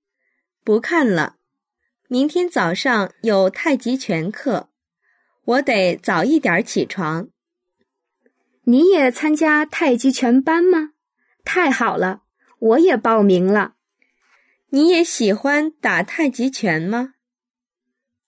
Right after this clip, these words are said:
Speaker 2: 喜欢。我刚来中国的时候学了半年太极拳，可是现在都忘了，所以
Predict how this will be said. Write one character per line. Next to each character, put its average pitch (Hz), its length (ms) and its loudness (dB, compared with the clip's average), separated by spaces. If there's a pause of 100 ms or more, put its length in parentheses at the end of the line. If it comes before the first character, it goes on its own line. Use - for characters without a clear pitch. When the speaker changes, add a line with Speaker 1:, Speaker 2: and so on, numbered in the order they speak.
(420)
Speaker 2:
喜 - 300 -4
欢。 262 400 -2 (720)
我 226 320 2
刚 339 300 0
来 254 200 2
中 370 300 2
国 214 160 2
的 202 140 0
时 196 200 -4
候 196 400 -2 (200)
学 220 260 0
了 226 240 2
半 254 320 2
年 185 300 2
太 226 260 -2
极 208 180 -2
拳， 196 400 -4 (640)
可 240 220 0
是 294 180 0
现 339 300 0
在 311 340 0 (240)
都 427 140 4 (100)
忘 403 240 4
了， 170 300 -2 (520)
所 226 300 2
以 208 400 0